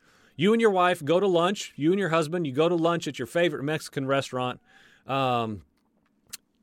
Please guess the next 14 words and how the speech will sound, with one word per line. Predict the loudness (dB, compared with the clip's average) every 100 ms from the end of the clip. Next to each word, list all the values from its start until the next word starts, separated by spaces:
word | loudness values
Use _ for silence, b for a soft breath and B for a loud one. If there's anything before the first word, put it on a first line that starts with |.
| _ _ _
wherever | 0 2 4
you | 4
like | 2 0
to | -6
go. | -10
You're | -6 -4
gonna | -2 0
order, | 2 2 0
you | -4
know, | -6 -4
number | -4 -6
three | -4 -2 -2
with, | -4 -8
with, | -10 -10